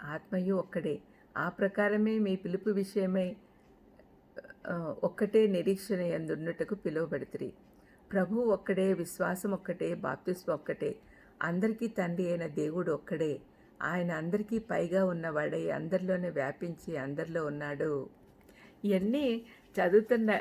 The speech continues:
మీరు చదవాలండి దయచేసి. ఆమ్,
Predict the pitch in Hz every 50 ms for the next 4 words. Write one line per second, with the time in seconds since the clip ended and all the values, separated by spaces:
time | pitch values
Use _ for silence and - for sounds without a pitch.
0 | - 170 170 175 170 - - 165 160 170 185 202 208 196 185 160 151 - - 143
1 | 143 143 - - 160 - - - - - - - - - - - - - - -
2 | - - 160 147 143 139 - -